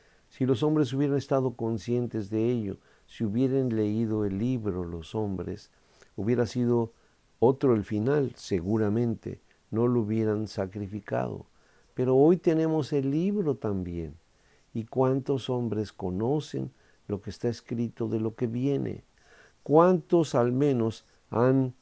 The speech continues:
eh, aquilatado, sopesado el verdadero peso de las acciones de nuestro Salvador?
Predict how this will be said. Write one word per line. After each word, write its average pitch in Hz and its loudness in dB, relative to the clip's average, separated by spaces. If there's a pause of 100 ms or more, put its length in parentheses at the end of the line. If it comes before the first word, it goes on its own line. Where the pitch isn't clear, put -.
(720)
eh, 107 -2 (240)
aquilatado, 127 2
sopesado 110 -2 (100)
el 107 0
verdadero 107 0
peso 101 -4 (280)
de 104 -4
las 101 0
acciones 113 -4
de 98 -4
nuestro 101 -6
Salvador? 92 -10